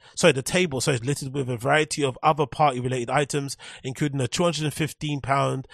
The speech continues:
um, Calais Azul tequila, um, Magnum, a sixteen point five alcohol <laughs> tonic wine from Jamaica. I love how they, they're breaking it down here, trying to get it banned. Um, the Siberia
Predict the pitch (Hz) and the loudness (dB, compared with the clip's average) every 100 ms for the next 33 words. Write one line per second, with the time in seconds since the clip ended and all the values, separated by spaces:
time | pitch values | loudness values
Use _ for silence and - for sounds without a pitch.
0 | - - 123 123 117 - - 156 156 143 | -20 -6 -2 -2 -2 -2 2 4 4 2
1 | 135 113 139 - - - 160 147 139 139 | 0 0 -2 -2 -8 -4 -2 0 0 -2
2 | - - - 113 110 113 127 156 143 151 | -10 -18 -4 -2 -2 0 4 4 4 2
3 | 147 113 113 175 151 160 139 156 139 - | 2 -2 -4 -2 -2 -4 -2 -2 -2 0
4 | 139 127 127 143 147 - 156 - - 214 | 2 2 4 4 4 2 2 2 6 6
5 | 165 - - 202 190 - 220 - 160 160 | 6 0 -4 0 0 -2 -8 -4 0 2
6 | 165 - 160 - - - 147 196 208 170 | 0 0 -2 -4 -10 0 6 8 8 6
7 | 139 131 - 160 127 143 151 170 151 135 | 0 -8 0 2 2 4 4 4 0 2
8 | 143 151 160 143 113 160 147 131 143 139 | 6 8 6 2 2 4 4 4 2 2
9 | 127 139 120 120 - - - - - 143 | 2 0 0 -6 -12 -14 -14 -18 -12 -6
10 | 147 143 151 160 139 170 175 165 160 160 | -6 -4 0 0 2 2 4 4 4 2